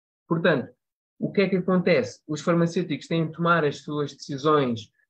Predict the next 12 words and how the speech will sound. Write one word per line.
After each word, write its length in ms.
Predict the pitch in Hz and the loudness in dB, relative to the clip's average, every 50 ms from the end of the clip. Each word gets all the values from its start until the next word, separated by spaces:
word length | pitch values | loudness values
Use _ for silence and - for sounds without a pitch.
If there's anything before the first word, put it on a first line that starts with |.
| _ _ - - | _ _ -8 -2
ah, 300 | 143 135 135 135 135 131 | 2 2 4 4 4 4
baseados 800 | 131 147 147 139 139 143 156 147 147 139 139 - - - _ _ - - | 4 2 2 2 2 0 2 2 2 0 -2 -6 -14 -20 _ _ -10 -6
em, 580 | 139 135 135 131 131 131 131 127 127 - - | -4 -2 -2 -2 -2 -4 -4 -4 -6 -6 -4
em 120 | 139 143 143 | -4 -4 -4
informações 500 | 143 - - 139 139 131 - 143 127 - | -4 -4 -6 -6 -6 -4 -4 -6 -8 -6
que 40 | - | -4
podem 220 | 135 123 120 117 | -4 -2 -2 -4
ser 140 | - 123 107 | -6 -6 -6
parciais, 560 | - 117 110 - - 117 110 110 127 139 147 | -6 -6 -8 -6 -4 -4 -2 -2 -4 -4 -4
não 80 | 135 127 | -6 -6
estarem 280 | - - 127 123 117 | -4 -2 -2 -2 0
completas 540 | 107 113 110 107 107 110 113 107 139 151 151 | 0 -2 -2 -2 0 -2 -2 -4 -6 -10 -14